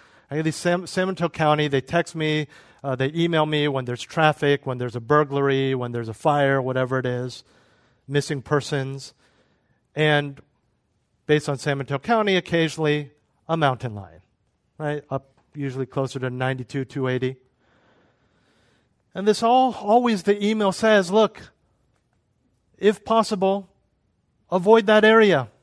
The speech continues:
right? Obviously, some people live there. They gotta get home. But it's like, if you're planning to hike there today, maybe save your hike for another weekend,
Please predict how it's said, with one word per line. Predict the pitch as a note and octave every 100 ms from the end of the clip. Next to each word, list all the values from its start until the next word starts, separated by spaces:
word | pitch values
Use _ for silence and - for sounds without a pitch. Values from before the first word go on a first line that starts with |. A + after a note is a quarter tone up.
| _ _ _ _ _
right? | F#3 G3+ G3 -
Obviously, | E3+ E3 E3 - E3+
some | - D#3
people | E3 D#3 D3
live | E3
there. | E3 F3
They | D#3 C#3+
gotta | D3 D3
get | D3 D3+
home. | D#3 E3+
But | E3
it's | C#3+
like, | D3 D#3+
if | F3
you're | B3+
planning | A#3+ A#3+ A#3
to | F#3+
hike | G#3 A3 -
there | G#3+ A3
today, | G#3 G#3+ G#3 G#3
maybe | F#3 F#3+ F#3+ F#3+ D#3+ _ _ _
save | G3+ F#3+
your | F3
hike | D#3+ F3+ -
for | D#3
another | D#3+ E3 D#3+
weekend, | E3 E3 B2+